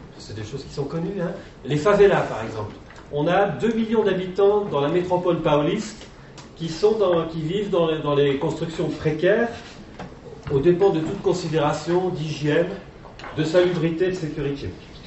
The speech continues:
L'essentiel de la croissance démographique de São Paulo va se faire dans ces périphéries-là. Deuxième exemple, les zones contaminées.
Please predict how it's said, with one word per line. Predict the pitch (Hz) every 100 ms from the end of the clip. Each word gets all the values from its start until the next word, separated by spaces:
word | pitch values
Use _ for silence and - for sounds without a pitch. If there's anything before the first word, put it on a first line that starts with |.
| - - - - - 151
L'essentiel | 185 196 214 233 233
de | 196
la | 196
croissance | - 196 - 202 175 -
démographique | 165 180 175 180 - 151
de |
São | 143 170 165
Paulo | 156 160 185 - - - -
va | 131 175
se | 180
faire | 151 208 220 - - 156
dans | 190 220
ces | 202
périphéries-là. | 190 180 170 180 156 151 98 - - - - - - - - - - - - - - -
Deuxième | 135 196 196 185
exemple, | 185 180 220 -
les | 170
zones | 175 226 208
contaminées. | 202 202 202 180 143 143